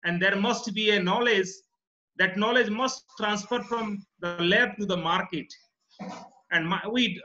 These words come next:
we have been talking about mind to market, lab to land. So when we talked about Atmanirbhar Bharat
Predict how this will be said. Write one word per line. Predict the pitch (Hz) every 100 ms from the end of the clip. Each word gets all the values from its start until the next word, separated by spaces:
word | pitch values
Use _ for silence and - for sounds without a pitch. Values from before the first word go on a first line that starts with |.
| 196
we | 220
have | 220 185
been | 208
talking | 196 190 208
about | 196 190 190 175
mind | 185 214 202
to | 202
market, | 175 170 165 180 180 151
lab | 196 - -
to | 151
land. | 156 147 147 _ _ _ _ _ _
So | - 214 165
when | 240 277
we | 269 -
talked | 233 233
about | 220 226 220 202
Atmanirbhar | 185 208 - 220 208 202 180 202
Bharat | 160 180 190